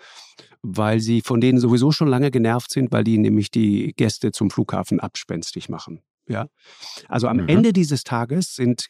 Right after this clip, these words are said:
Speaker 1: ich glaube, fünf oder sechs Banken ausgeraubt, sind an die hundert Geschäfte geplündert, sind ein Dutzend Brände gelegt,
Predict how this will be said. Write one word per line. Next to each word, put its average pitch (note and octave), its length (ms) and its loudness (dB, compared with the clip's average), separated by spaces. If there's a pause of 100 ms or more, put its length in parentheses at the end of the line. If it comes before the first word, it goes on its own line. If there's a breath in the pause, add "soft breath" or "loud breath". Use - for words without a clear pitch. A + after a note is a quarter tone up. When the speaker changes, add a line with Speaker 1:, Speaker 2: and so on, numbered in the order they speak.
Speaker 1:
ich - 100 -16
glaube, A2+ 200 0
fünf - 280 0
oder A#2+ 180 -2
sechs B2 240 -4
Banken A2+ 360 -2
ausgeraubt, C3 800 -6
sind A#2 460 -2
an - 180 -2
die A#2+ 100 0
hundert D3 320 2
Geschäfte - 420 -2
geplündert, D3 580 0 (480 loud breath)
sind B2 240 -2
ein A#2+ 100 2
Dutzend C3 420 -2
Brände D3+ 380 2
gelegt, C3+ 440 2